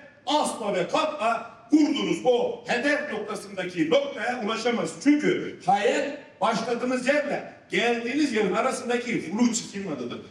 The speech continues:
Ne kadar bir gerçekleştirir o kadar netleşir. Hayal yapmak istediniz. Ben ustamın dövdüğü gün öyle dövdü ki beni çocuğum.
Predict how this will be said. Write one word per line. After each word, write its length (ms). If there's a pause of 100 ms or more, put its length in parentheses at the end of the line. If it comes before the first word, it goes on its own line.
(120)
Ne 200
kadar 300
bir 60
gerçekleştirir 580
o 120
kadar 240
netleşir. 360 (1120)
Hayal 480 (920)
yapmak 540
istediniz. 500
Ben 360 (800)
ustamın 520
dövdüğü 540
gün 340 (120)
öyle 420
dövdü 260
ki 120
beni 160
çocuğum. 480